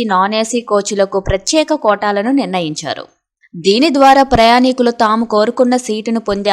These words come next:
అవకాశాలు మెరుగుపడతాయి. మరోవైపు ఐఆర్సీటీసీ డైనమిక్ ధర విధానాన్ని అమలు చేసింది. టికెట్ డిమాండ్ లభ్యతను బట్టి ధరల్లో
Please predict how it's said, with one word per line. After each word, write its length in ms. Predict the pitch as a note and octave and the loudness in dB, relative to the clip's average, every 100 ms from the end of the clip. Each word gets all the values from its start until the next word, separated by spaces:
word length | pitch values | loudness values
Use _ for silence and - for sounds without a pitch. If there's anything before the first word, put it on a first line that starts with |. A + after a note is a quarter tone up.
| F#3 | 0
అవకాశాలు 480 | F#3 G#3+ A3 A#3 C#4+ | 0 -4 0 0 0
మెరుగుపడతాయి. 640 | A#3 F#3+ F#3+ - - - - _ _ _ _ _ - | -2 -2 -4 -4 -4 -6 -10 _ _ _ _ _ 0
మరోవైపు 560 | F3+ A3 D4 D4+ D4 C#4+ C4 | 4 6 4 4 4 4 2
ఐఆర్సీటీసీ 840 | A#3+ B3+ C4+ C4 B3 B3 A#3+ - A#3 G#3 - - F3 | 4 2 2 -2 -2 -2 -2 -2 -4 -4 -10 -18 -2
డైనమిక్ 480 | F#3 G#3+ D4 D4 D4 A#3+ | 2 2 2 0 -2 0
ధర 200 | G#3+ G#3+ A#3 | 0 2 2
విధానాన్ని 560 | G3 F#3+ A3 A3+ A3 A3 G#3+ | 0 0 0 0 -2 -2 -4
అమలు 200 | F#3 A3+ | -4 -2
చేసింది. 400 | E3+ - C#3 D2+ - - _ - | -2 -4 -8 -10 -14 -20 _ -6
టికెట్ 380 | A3 E4 E4 D4+ A#3 | -2 0 0 0 -2
డిమాండ్ 360 | A3+ B3 B3 A#3+ G#3 | 2 2 2 2 0
లభ్యతను 540 | F3 A3+ A3+ A3 A3 | 0 -2 0 0 0
బట్టి 380 | F#3 E3+ - G3 D#3+ - _ F3 | -2 -2 -2 -4 -4 -12 _ 0
ధరల్లో 400 | F#3 C4 C#4 | 4 4 4